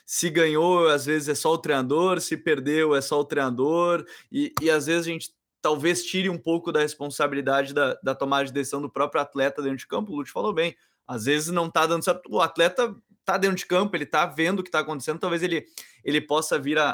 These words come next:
a, a tomar essa decisão, e aí acho que vai encontro nessa questão de entender um pouco mais o Lute, o treinador. É, como é que você traz a experiência do jogador Lúcio pro treinador Lúcio, no sentido de,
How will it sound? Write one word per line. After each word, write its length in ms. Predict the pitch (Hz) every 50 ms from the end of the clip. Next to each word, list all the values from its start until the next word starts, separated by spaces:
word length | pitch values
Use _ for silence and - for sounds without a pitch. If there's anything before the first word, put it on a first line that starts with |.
| -
a, 260 | - 117 - - -
a 40 | 123
tomar 340 | - - 143 131 131 135 143
essa 220 | 147 143 - 151
decisão, 540 | 131 139 139 131 139 131 131 147 175 208 202 - _ _ _ _ -
e 100 | 160 170
aí 180 | 175 185 196
acho 160 | 202 202 202 -
que 60 | 196
vai 120 | 208 208
encontro 460 | 196 196 - 202 208 208 202 185 - _ _ _ _ _
nessa 320 | 151 156 165 175 180 - 170
questão 280 | 170 165 - 175 170
de 80 | 165 170
entender 320 | 165 156 - 160 151 151 156
um 80 | 156
pouco 240 | 151 156 147 - 147
mais 240 | 143 143 143 143 135
o 40 | 143
Lute, 260 | 139 143 139 - 143
o 40 | 131
treinador. 640 | - 139 135 127 123 123 123 139 175 202 214 - - _ _ _ _ _ -
É, 320 | 113 120 123 120 104 - - _ _ _ _ _
como 180 | - 170 175
é 80 | 190 214
que 80 | 208 220
você 220 | 233 220 226 208
traz 340 | 208 - 190 185 185 185 185
a 20 |
experiência 500 | - - - 175 160 165 165 165 - 170
do 120 | 156 156 147
jogador 500 | 151 160 151 151 135 135 143 160 170 156
Lúcio 360 | 151 160 180 202 196 - 180 -
pro 100 | 156 151
treinador 460 | - 151 156 151 143 139 156 160 151
Lúcio, 340 | 143 151 160 170 - - 185
no 100 | 170 170
sentido 420 | - 175 156 143 - 165 156 165 165
de, 280 | 151 160 160 151 -